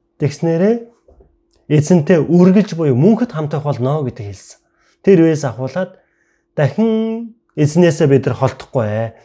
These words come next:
Биднийг аварсан эзэнтэй тэр үед уулзна. Эзэнтэй хамт бид нар сүр жавхлын биеэр тэр улс руу орж эзэнтэй хамт мөнхөд хамт амьдрнаа. Тэр өдрийг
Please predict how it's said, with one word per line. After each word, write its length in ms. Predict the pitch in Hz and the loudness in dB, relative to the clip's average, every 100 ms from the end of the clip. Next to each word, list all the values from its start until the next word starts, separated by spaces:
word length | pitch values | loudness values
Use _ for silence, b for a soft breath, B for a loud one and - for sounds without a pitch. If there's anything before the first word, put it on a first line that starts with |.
| _ | _
Биднийг 300 | 143 147 151 | -2 2 2
аварсан 320 | 131 123 139 | 2 2 0
эзэнтэй 320 | 151 147 151 | 0 0 2
тэр 240 | 147 147 143 | 4 4 4
үед 120 | 139 | 2
уулзна. 500 | 123 127 - 131 131 b b b - | -2 -2 -4 -6 -6 b b b -4
Эзэнтэй 480 | 143 143 170 151 165 | -4 -2 -2 -2 -2
хамт 260 | 156 147 147 | -2 -4 -2
бид 140 | 135 | -2
нар 100 | 143 | -2
сүр 200 | - 196 | 2 2
жавхлын 500 | 185 127 - 151 139 | 2 -2 0 0 2
биеэр 420 | 127 123 123 120 B - | 2 2 2 0 B -4
тэр 200 | 165 143 | 2 2
улс 160 | 131 147 | 2 0
руу 140 | 135 | 2
орж 260 | 156 180 - b - | 2 0 -10 b -4
эзэнтэй 440 | 139 139 165 160 | -2 0 0 0
хамт 200 | 123 135 139 | -2 0 4
мөнхөд 360 | 175 196 214 | 4 2 -2
хамт 160 | 147 120 | -6 -6
амьдрнаа. 720 | 110 107 107 104 101 107 107 _ _ _ _ _ _ _ _ _ _ _ _ _ _ _ _ _ _ _ _ _ - - _ | -8 -8 -12 -14 -14 -14 -16 _ _ _ _ _ _ _ _ _ _ _ _ _ _ _ _ _ _ _ _ _ -20 -20 _
Тэр 240 | 160 147 120 | 2 4 2
өдрийг 640 | 123 113 113 170 190 _ | 0 -2 -2 -6 -10 _